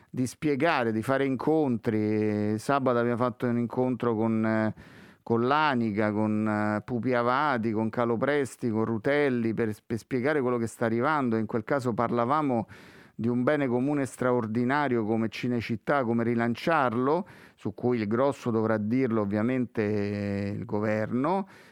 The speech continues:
ma, eh, anche noi possiamo fare la nostra, la nostra parte.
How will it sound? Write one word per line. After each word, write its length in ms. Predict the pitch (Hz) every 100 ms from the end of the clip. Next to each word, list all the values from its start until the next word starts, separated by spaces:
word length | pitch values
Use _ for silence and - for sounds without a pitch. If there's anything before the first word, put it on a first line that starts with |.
| -
ma, 360 | 156 208 143 117
eh, 520 | 113 110 107 104 107
anche 640 | - 165 175 - 131 117 113
noi 300 | 139 135 165
possiamo 420 | 143 - 123 113
fare 240 | 110 120 120
la 100 | 107
nostra, 800 | 101 101 - 110 104 98 98 98
la 100 | 101
nostra 400 | 104 98 - 101
parte. 580 | 123 113 - - 113